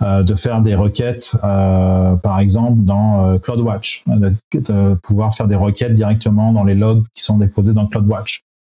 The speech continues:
Tu vas leur demander d'être capable d'investiguer des V P C flows. Tu vas leur demander d'être capable d'aller dans config,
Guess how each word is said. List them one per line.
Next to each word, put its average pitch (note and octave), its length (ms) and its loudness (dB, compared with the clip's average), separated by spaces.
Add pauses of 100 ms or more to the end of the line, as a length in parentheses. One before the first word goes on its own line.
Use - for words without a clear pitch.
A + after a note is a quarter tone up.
(160)
Tu - 60 -6
vas G2+ 80 -2
leur G2+ 120 0
demander G#2 280 2
d'être A#2 180 -2
capable A#2 300 -2
d'investiguer G#2+ 500 0
des A2+ 80 2
V G#2 140 0
P A2+ 100 -2
C A2+ 140 -2
flows. G#2+ 360 -2
Tu G2+ 120 -2
vas G2+ 100 0
leur G2 220 0
demander G#2+ 320 2
d'être A2+ 180 -2
capable A2+ 320 -2
d'aller G#2+ 180 2
dans G#2 160 2
config, A2+ 600 0